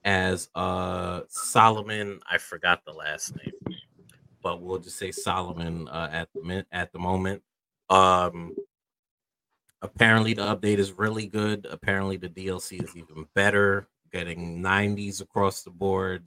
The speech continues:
You know, here and there you'll get people that review lower because they're, you know,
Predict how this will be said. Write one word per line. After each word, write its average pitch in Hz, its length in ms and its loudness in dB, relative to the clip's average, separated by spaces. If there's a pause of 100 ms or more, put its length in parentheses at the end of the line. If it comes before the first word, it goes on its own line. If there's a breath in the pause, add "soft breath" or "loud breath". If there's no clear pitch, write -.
You 82 60 -16
know, 85 260 -8 (400)
here 117 160 8
and 117 140 6
there 107 180 6
you'll 104 220 2
get 95 240 -2
people 95 380 -8
that 87 280 -2
review 90 460 -12
lower 87 500 -8
because 82 640 -12
they're, 85 340 -8 (400)
you 98 120 -10
know, 82 240 -8